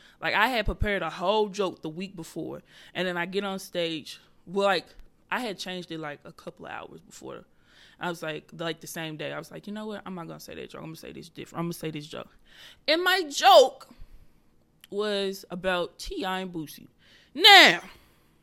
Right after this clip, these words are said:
before this goes any further, to those that were there, thank y'all for real for coming. Y'all said I did an amazing job. Y'all enjoyed the show,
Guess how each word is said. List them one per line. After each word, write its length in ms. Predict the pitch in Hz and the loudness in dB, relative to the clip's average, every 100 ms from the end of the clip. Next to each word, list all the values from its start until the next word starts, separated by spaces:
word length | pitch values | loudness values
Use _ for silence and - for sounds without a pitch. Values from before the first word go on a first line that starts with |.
| _ _ _ _ - | _ _ _ _ -20
before 320 | - - - | -6 0 0
this 180 | 262 247 | 0 -2
goes 400 | 190 196 180 180 | 0 2 0 -4
any 480 | 233 240 208 170 | -4 -2 -2 -4
further, 960 | 190 214 226 262 269 233 170 131 - - _ _ _ - - _ | -6 -2 2 4 6 4 0 -4 -10 -14 _ _ _ -20 -20 _
to 120 | 277 | -8
those 400 | 269 302 311 349 | -2 0 2 0
that 200 | 247 233 | 0 0
were 140 | 208 190 | 2 -2
there, 760 | 185 196 247 196 - 160 190 - _ _ _ _ _ _ _ _ _ | -2 2 4 4 0 -6 -10 -14 _ _ _ _ _ _ _ _ _
thank 220 | - 440 277 | -8 -8 -2
y'all 360 | 247 196 135 | 2 2 0
for 180 | - 262 | -4 -6
real 200 | 285 240 | -2 -2
for 120 | 214 | -4
coming. 400 | 196 214 170 - | -6 -6 -6 -8
Y'all 240 | 233 330 403 | -6 -4 -4
said 180 | - | -6
I 120 | 285 262 | -6 -6
did 160 | 247 | -6
an 120 | 190 | -6
amazing 440 | 175 190 214 208 190 | -6 -8 -8 -10 -6
job. 240 | 202 190 | -4 -4
Y'all 160 | 185 185 | -4 -4
enjoyed 500 | 185 185 190 202 202 | -6 -6 -4 -4 -4
the 60 | |
show, 420 | 190 - 175 175 | -8 -6 -4 -4